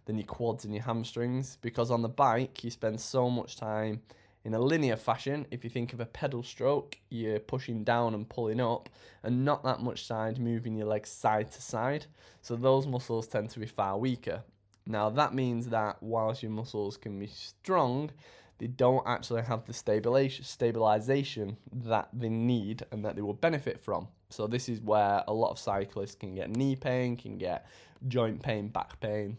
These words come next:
that kind of thing. So I've thrown a lot of information at you there.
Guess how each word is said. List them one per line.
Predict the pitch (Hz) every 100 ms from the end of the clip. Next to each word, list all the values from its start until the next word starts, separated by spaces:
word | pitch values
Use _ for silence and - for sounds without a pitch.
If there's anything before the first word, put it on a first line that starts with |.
| -
that | 120 117 -
kind | - 101
of | 90
thing. | - 73 - - _ _ _ _ _ - _
So | - - 127 120 123 - - - - -
I've | 127
thrown | 160
a | 190
lot | 185 196
of | 190
information | 202 196 180 147 127
at | 117
you | 113
there. | 98 92 131 -